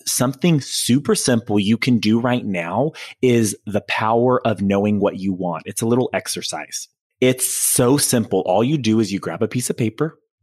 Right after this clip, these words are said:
draw a big circle on that paper, and whatever you want in life, it's like, you know, you can say, "What do I want in life this next year?" Or, "What do I want in life the next ten years?" Write it inside of the circle,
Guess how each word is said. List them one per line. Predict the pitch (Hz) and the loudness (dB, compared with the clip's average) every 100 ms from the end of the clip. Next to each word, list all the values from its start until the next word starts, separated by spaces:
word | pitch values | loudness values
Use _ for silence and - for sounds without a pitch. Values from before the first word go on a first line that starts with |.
| 104 | -4
draw | 107 104 - | 0 0 0
a | 92 | -6
big | 82 80 104 107 127 156 160 | -10 -2 2 4 4 2 0
circle | - 127 123 127 | 0 0 2 2
on | 123 | 2
that | 156 - | 0 -2
paper, | 113 98 101 147 _ _ _ - - - - | -4 -2 -4 -6 _ _ _ -20 -20 -14 -2
and | 120 113 104 - | 0 0 -2 -2
whatever | 107 113 - 117 120 131 131 - _ _ _ | 0 0 0 -2 2 2 2 -2 _ _ _
you | - 110 113 | -2 2 2
want | 95 95 95 123 233 254 - - | 2 0 2 2 0 -4 -8 -2
in | 127 110 | 2 4
life, | 101 101 143 143 | 2 0 -2 -2
it's | - | -2
like, | 117 - | -2 2
you | |
know, | 123 117 | 2 2
you | 127 | 0
can | 120 123 | 0 2
say, | 123 | 2
"What | 120 214 | 4 4
do | |
I | 269 | 4
want | 185 151 147 | 4 4 4
in | |
life | 127 120 117 | 2 2 0
this | 120 - | -2 0
next | 101 - - | -2 -4 -8
year?" | - - - | -10 -14 -2
Or, | 156 | 2
"What | 214 | 4
do | 247 | 4
I | 220 | 4
want | 180 165 | 4 2
in | |
life | 143 127 123 | 2 2 2
the | 113 | 0
next | 107 - | 0 -2
ten | 117 101 | -2 -2
years?" | 87 82 - - - | -2 -8 -14 -20 -14
Write | 98 98 107 123 | -2 0 2 4
it | 139 131 - - | 4 2 -4 0
inside | 131 190 - 117 113 | 2 4 2 2 2
of | 127 | 2
the | 185 | 0
circle, | - 104 - 98 139 | 0 -2 0 -2 -2